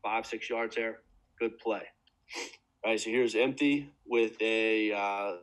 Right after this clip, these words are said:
that H-back sniffer, right? So again, it's just a slightly different way for us to run. Um, this is our quarterback run series, right? So this guy becomes our kick man. We're running power, uh, to it, right? So just a different alignment, something that we had not shown on film until this game,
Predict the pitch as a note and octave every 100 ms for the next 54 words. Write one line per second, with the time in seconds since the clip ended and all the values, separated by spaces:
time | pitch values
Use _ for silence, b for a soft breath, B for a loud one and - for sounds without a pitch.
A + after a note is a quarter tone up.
0 | - G#2+ G2 A#2+ B2+ - A#2+ A#2+ - C3+
1 | C#3+ A2+ B2+ A#2+ A2+ G#2+ F#2+ - - -
2 | - B2+ B2 B2 A#2+ A2 A#2+ A#2+ A2+ A#2
3 | - A2 A#2 A#2 - - G2+ G2+ G2+ G2+
4 | - A#2 A2+ A2+ G2 - B2+ C3 C3 A#2+
5 | B2+ B2+ - C#3 D3 C#3+ A2 A#2+ - G#2+
6 | A2 A#2+ A2+ A2 A#2+ G#2+ G2 - B2+ B2
7 | A#2+ A2+ A2+ A2 G#2+ A2+ A2+ A#2 A#2 -
8 | _ _ _ _ - G#2 G#2 G#2 - B2+
9 | G2 G2+ A2 - A#2+ A2 G#2+ A#2+ A#2+ B2+
10 | A#2+ B2 B2+ A#2+ B2+ A#2+ A2+ A2+ A#2 A#2+
11 | A#2 A#2 - B2 A2+ A2 B2 A#2+ A2 -
12 | A2+ A2+ - A2 A#2+ C#3